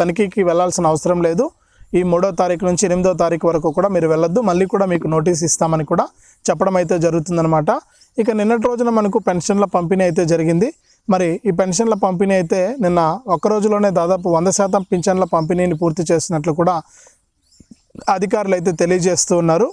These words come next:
మరి ఈరోజు ఆదివారం కనుక పెన్షన్ల పంపిణీ అయితే ఉండదు. ఈ పెన్షన్లు అయితే ఈరోజు ఆదివారం సెలవు కాబట్టి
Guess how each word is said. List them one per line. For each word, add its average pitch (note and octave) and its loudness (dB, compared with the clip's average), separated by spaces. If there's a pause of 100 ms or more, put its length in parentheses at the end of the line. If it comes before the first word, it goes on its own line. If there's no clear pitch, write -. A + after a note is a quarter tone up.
మరి G3 0
ఈరోజు A3+ 0
ఆదివారం F#3+ 2
కనుక F3 0
పెన్షన్ల F#3+ 0
పంపిణీ E3+ 0
అయితే E3+ 0
ఉండదు. D#3+ 0 (440)
ఈ F3+ 2
పెన్షన్లు F3+ 0
అయితే F#3 0
ఈరోజు F#3 0
ఆదివారం F#3 0
సెలవు F3 0
కాబట్టి E3 0